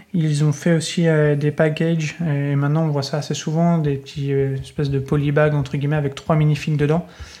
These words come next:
Et donc c'était une des premières fois, ils ont sorti un, un pack, euh, avec tro-,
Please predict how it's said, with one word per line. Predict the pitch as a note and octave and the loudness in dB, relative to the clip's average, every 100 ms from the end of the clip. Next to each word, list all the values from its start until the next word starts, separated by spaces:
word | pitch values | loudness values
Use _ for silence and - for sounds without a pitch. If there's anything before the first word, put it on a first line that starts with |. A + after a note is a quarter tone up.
| - - | -20 -6
Et | D3 | -2
donc | D3 | -2
c'était | - - D3 | -4 -4 -2
une | D3 C#3+ | 0 0
des | D3 | -2
premières | - C#3+ C3 | -2 -2 -2
fois, | - D#3+ | -2 0
ils | D#3 D3 | 0 -2
ont | |
sorti | B2+ D3 - - D3+ | -4 -8 -8 -6 -2
un, | C#3+ C#3 C#3+ D#3 F3 F3 | -2 -4 -6 -8 -8 -4
un | C#3+ | -4
pack, | C3 D3 - D3 | -2 -6 -4 -6
euh, | C#3 C#3 - _ - - - - - - - - | -6 -8 -12 _ -20 -20 -20 -20 -18 -18 -18 -4
avec | D3 D3+ | 0 0
tro-, | - - - | -2 -14 -16